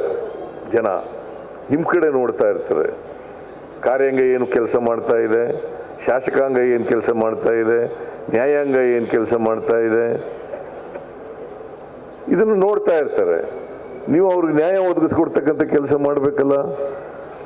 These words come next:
ಸಮಾಜದಲ್ಲಿ ಬದಲಾವಣೆ ತರ್ತಕ್ಕಂಥದ್ದಕ್ಕೆ ಸಹಾಯ ಮಾಡ್ತಕ್ಕಂಥ ಕೆಲಸ ಮಾಡ್ಬೇಕಲ್ಲ. ನಾವು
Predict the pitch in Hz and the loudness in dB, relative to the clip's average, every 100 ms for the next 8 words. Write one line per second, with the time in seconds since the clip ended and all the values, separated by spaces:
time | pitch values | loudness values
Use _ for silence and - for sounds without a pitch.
0 | 131 160 185 180 165 160 147 165 175 165 | 2 4 2 2 2 4 4 4 4 4
1 | 160 160 - 156 147 143 143 147 151 139 | 2 0 0 0 2 2 2 2 2 2
2 | 135 143 147 143 139 139 139 - 135 135 | 4 2 2 2 2 2 2 0 2 2
3 | 127 135 131 135 127 135 131 135 - - | 2 2 2 2 2 4 4 2 0 -6
4 | - - - - - - - - - - | -8 -12 -12 -14 -14 -16 -16 -16 -12 0
5 | 98 127 160 170 175 160 | 2 2 2 2 2 2